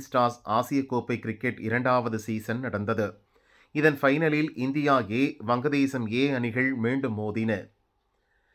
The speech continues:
டாஸ் வென்று முதலில் பேட் செய்த இந்தியா ஏ அணிக்கு விரிந்தா சுமாரான துவக்கம் தந்தார். நந்தினி, அனுஷ்கா சர்மா, மின்னுமணி சோபிக்கவில்லை. இந்திய அணி நாற்பத்தி நான்கு ரன்னுக்கு தடுமாறியது.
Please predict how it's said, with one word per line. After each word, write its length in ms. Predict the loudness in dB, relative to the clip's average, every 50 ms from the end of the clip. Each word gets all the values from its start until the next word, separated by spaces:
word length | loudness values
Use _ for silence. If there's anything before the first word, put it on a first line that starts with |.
| _ _ _ _ 4 6
டாஸ் 220 | 6 6 4 2
வென்று 300 | 0 0 0 2 0 0
முதலில் 400 | 0 2 4 4 4 4 2 4
பேட் 180 | 6 6 6 6
செய்த 320 | 4 0 0 2 2 2
இந்தியா 480 | 0 0 -2 0 0 2 4 6 4 4
ஏ 240 | 4 2 0 0 0
அணிக்கு 600 | 0 0 -2 -2 0 2 4 4 4 2 -2 -10 _ _ _ _ _ -2
விரிந்தா 540 | 2 4 4 4 4 4 6 6 6 6 4 0 -6
சுமாரான 600 | -10 -8 -2 2 4 6 6 6 4 2 0 -4 -6
துவக்கம் 380 | -4 -4 -4 -4 -4 -6 -6 -2
தந்தார். 560 | -2 -2 0 2 2 2 2 0 -4 -10 _ _ _ _ _ _ _ _ _ _
நந்தினி, 640 | 4 4 4 4 4 0 0 0 0 -2 -4 -2
அனுஷ்கா 460 | -2 0 0 0 -2 -2 -2 0 0 0
சர்மா, 580 | 2 0 -2 -2 2 4 6 6 6 4 2 -2 -4
மின்னுமணி 560 | -4 -4 -4 -6 -4 -4 -2 -2 -2 -2 -2 -4 -2
சோபிக்கவில்லை. 840 | -4 -4 -2 -4 -4 -4 -4 -4 -2 -2 2 2 2 2 0 -4 -12 _ _ _ _ _ _ _
இந்திய 400 | -2 0 0 0 0 -2 0 0
அணி 180 | 2 2 2 2
நாற்பத்தி 460 | 4 4 4 4 2 -2 -8 -6 -2
நான்கு 280 | -2 0 0 0 0
ரன்னுக்கு 380 | 0 0 0 0 -2 -4 -4 -2
தடுமாறியது. 760 | -2 0 0 0 0 0 0 0 0 0 -2 -2 -2 -2 -4